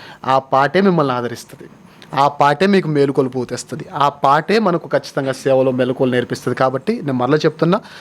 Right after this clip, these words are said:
అన్యథా ఎవరు భావించొద్దు. ఇది ఒకరిని మనసులో పెట్టుకొని రాసిన పాట కాదు, ఒకరిని పాయింట్అవుట్ చేయడానికి రాసిన పాట కాదు. సిటీల్లో సేవ చేసే సేవకులను తప్పు పట్టడానికి అయితే అసలే కాదు. సిటీలో మాత్రమే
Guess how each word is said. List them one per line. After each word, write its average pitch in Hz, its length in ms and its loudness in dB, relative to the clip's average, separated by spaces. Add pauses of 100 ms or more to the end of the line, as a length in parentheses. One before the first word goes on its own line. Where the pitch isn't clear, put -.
(220)
అన్యథా 143 280 2
ఎవరు 147 220 2
భావించొద్దు. 156 680 0
ఇది 139 200 -2
ఒకరిని 139 360 2
మనసులో 139 380 0
పెట్టుకొని 160 380 -2
రాసిన 151 280 0
పాట 147 280 0
కాదు, 156 220 2
ఒకరిని 143 400 2
పాయింట్అవుట్ 165 640 0
చేయడానికి 156 280 2
రాసిన 131 260 0
పాట 127 260 0
కాదు. 131 260 0 (480)
సిటీల్లో 220 480 4
సేవ 175 280 4 (100)
చేసే 208 180 0
సేవకులను 190 500 2
తప్పు 165 240 -2
పట్టడానికి 180 440 2
అయితే 180 100 -2
అసలే 196 300 2
కాదు. 196 340 2 (420)
సిటీలో 156 360 4
మాత్రమే 190 680 2